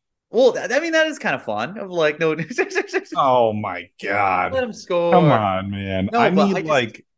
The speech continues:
Speaker 2: somebody on the floor.
Speaker 1: Yeah, we'll see. Maybe they'll change the rules in a year or two. But it's just like the N F L, right? It's like they're just prioritizing offense because that's what people wanna see the most. You're right. It's like you don't, every once in a while, a team will emerge that's, like, defensive first, and that's,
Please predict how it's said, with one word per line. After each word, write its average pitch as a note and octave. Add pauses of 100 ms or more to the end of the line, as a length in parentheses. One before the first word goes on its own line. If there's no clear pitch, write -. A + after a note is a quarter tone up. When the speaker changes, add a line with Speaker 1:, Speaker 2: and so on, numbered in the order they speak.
(260)
Speaker 2:
somebody C#3+
on A#2
the G2
floor. G2 (1000)
Speaker 1:
Yeah, D3+
we'll G#3+
see. A#2+
Maybe D#3
they'll F#3
change C#3+
the A#2+
rules A2+
in A2+
a A2
year A2
or -
two. B2
But D#3
it's G3
just B3
like A3+
the C3+
N C3
F B2+
L, A#2+
right? A2+
It's -
like A2+
they're A#2+
just A#2+
prioritizing A#2+
offense A#2
because G#2+
that's A2
what A2 (120)
people A2
wanna G#2
see A2+
the G#2
most. G#2
You're D3
right. D3
It's -
like G#2+ (320)
you B2+
don't, C3+ (100)
every D3
once C#3+
in B2+
a A2+
while, A#2+
a G#2+
team B2
will A2
emerge A2
that's, G#2+
like, A2
defensive A2
first, G#2+
and G#2
that's, G#2